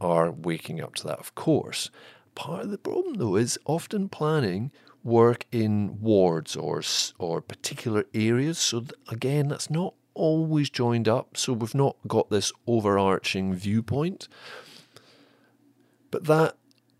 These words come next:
poor planning that's specific to local, uh, to certain areas is leading to, or has led to,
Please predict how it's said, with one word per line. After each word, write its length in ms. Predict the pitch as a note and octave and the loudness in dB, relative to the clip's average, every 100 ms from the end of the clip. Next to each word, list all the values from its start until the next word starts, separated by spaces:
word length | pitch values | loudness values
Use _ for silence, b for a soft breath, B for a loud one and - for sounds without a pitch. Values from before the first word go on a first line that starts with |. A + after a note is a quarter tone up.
| _ | _
poor 280 | - F3+ F#3 | 2 6 6
planning 600 | F3+ A#2 G#2 G2 F#2+ F#2+ | 6 4 4 4 2 0
that's 180 | F#2+ - | -2 -2
specific 960 | - - - G#2+ - - E3 - - - | -2 -2 0 0 4 6 6 4 -6 -6
to 120 | G2 | -4
local, 540 | G#2 A2+ A2 G2+ G#2 - _ | -2 -2 -2 -6 -8 -8 _
uh, 160 | F#2+ F#2 | -4 -4
to 220 | - G2 | -2 -4
certain 400 | - - A#2 A2 | 0 4 6 4
areas 380 | G#2 F#2+ F2+ - G2 | 4 4 2 0 -6
is 180 | G2+ | -4
leading 440 | A2 A2 A#2+ A#2 G2+ | -2 0 2 0 -2
to, 360 | - F#2+ F#2 - b b | -2 0 0 -4 b b
or 100 | D#2+ | -4
has 380 | - B2+ B2+ A#2+ | -2 2 4 4
led 320 | G#2 F#2 E2+ | 2 2 0
to, 380 | - F#2 D#2+ D2+ | -2 -4 -4 -6